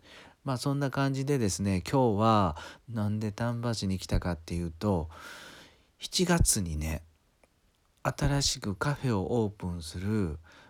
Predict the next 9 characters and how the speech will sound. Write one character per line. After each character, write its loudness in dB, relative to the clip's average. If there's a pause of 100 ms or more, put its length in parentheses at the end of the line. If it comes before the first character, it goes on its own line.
(180)
若 2
い 4
夫 0
婦 -6 (440)
の -2
お 0
祝 0
い -2
で 2